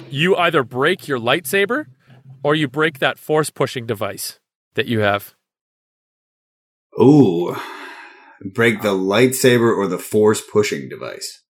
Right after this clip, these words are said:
Speaker 1: Yeah, that thing you used previously. You break one of those. Uh, I will say, because it's, like, a success, um, you don't break them, like, they're not totally lost forever. They're
Speaker 2: Mm-hmm.
Speaker 1: just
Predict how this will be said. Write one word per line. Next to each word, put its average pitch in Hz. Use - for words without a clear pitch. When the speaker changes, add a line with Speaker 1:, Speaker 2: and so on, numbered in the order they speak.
Speaker 1:
Yeah, 117
that 104
thing 135
you 120
used 117
previously. 110
You 131
break 135
one 135
of 117
those. 113
Uh, 135
I 160
will 190
say, 208
because 165
it's, 160
like, 147
a 143
success, 165
um, 120
you 147
don't 147
break 143
them, 143
like, 131
they're 131
not 143
totally 151
lost 143
forever. 131
They're 131
Speaker 2:
Mm-hmm. 120
Speaker 1:
just 123